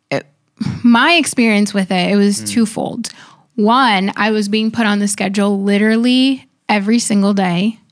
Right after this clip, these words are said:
Speaker 2: Okay.
Speaker 1: Um, this was right when I started college. I
Speaker 2: Mm.
Speaker 1: was eighteen, nineteen. Um, I worked in a photography studio. And, you know, the people in my,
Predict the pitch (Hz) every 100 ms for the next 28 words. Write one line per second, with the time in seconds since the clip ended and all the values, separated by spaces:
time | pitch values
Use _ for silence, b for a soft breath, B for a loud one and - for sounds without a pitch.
0 | _ - - 110 135 B B _ 202 202
1 | 202 196 190 190 185 180 180 - - 208
2 | - 202 202 196 220 214 208 202 202 202
3 | _ _ _ _ _ - - 220 196 190
4 | - - 175 208 311 415 - - - -
5 | 190 196 196 190 190 - - 190 190 214
6 | 208 190 185 - 214 214 254 B B B
7 | B B B 208 208 202 196 196 190 185
8 | 185 - - - _ _ _ _ - -
9 | 208 214 - 214 202 202 202 - 208 208
10 | 190 190 185 190 180 175 180 208 - B
11 | B B B B - 220 208 202 208 202
12 | 196 190 208 190 196 190 - 247 226 214
13 | 196 196 190 185 185 185